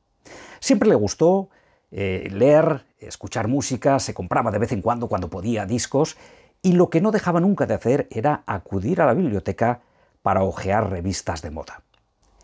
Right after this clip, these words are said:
Talley estudia arte y literatura francesa en la universidad, seguramente influido por ese gusto que tenía por las revistas francesas y la moda que venía del viejo continente.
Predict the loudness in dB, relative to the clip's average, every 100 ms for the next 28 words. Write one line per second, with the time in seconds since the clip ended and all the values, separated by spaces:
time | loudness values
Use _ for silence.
0 | _ -20 -4 4 6 6 4 2 4 4
1 | 4 0 0 0 2 2 4 2 2 2
2 | 2 2 2 -4 0 0 0 -2 -6 _
3 | -10 -8 -4 -2 0 2 4 4 0 _
4 | _ _ _ _ _ 2 6 8 6 4
5 | 4 2 2 -6 _ -2 0 4 4 6
6 | 4 2 0 2 4 2 2 2 2 0
7 | 2 0 4 6 4 2 _ -6 -4 -4
8 | -2 -2 0 0 0 0 0 0 0 0
9 | 0 2 4 4 2 -2 -2 0 0 -2
10 | -6 -8 -8 -10 -10 -10 -12 -14 -18